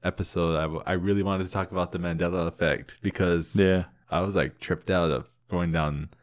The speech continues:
Speaker 2: That rabbit hole?
Speaker 1: Yeah, going down that
Speaker 2: And, I
Speaker 1: going
Speaker 2: mean,
Speaker 1: down
Speaker 2: not to
Speaker 1: that
Speaker 2: take
Speaker 1: route.
Speaker 2: anything away from what you're just now saying or anything, but once this June twenty-fifth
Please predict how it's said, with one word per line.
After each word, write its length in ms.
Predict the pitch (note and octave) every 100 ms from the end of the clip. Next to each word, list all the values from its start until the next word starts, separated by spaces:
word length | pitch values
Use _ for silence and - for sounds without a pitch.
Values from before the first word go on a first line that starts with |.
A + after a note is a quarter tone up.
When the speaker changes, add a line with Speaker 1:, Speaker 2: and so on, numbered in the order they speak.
| _ - -
Speaker 2:
That 160 | G2 F2+
rabbit 320 | F#2+ G2 G#2
hole? 220 | A2+ A2+ -
Speaker 1:
Yeah, 220 | F2+ D#2+
going 240 | D#2 E2 D2+
down 220 | D2+ D2+
that 320 | E2+ F#2+ - - _ - -
Speaker 2:
And, 200 | C3+ C#3+
I 40 |
Speaker 1:
going 100 | C3+
Speaker 2:
mean, 100 | C#3
Speaker 1:
down 160 | B2+ C3+
Speaker 2:
not 0 |
to 60 | A2+
Speaker 1:
that 80 |
Speaker 2:
take 140 | A#2 C#3+
Speaker 1:
route. 80 | C#3+
Speaker 2:
anything 360 | C#3 C3 C3
away 220 | G2+ G#2+
from 220 | A2 A#2+ G2
what 60 |
you're 140 | F#2+ F#2+
just 180 | F#2+
now 60 | G2+
saying 220 | F#2 G2+ G2+
or 60 |
anything, 280 | G#2 A2 A2
but 200 | F#2 E2 - - - - _ _ _ _ _
once 300 | B2+ A#2+ C3
this 160 | D3+ A#2
June 320 | G2+ A2 A#2
twenty-fifth 640 | - B2 B2 - A#2+ A#2+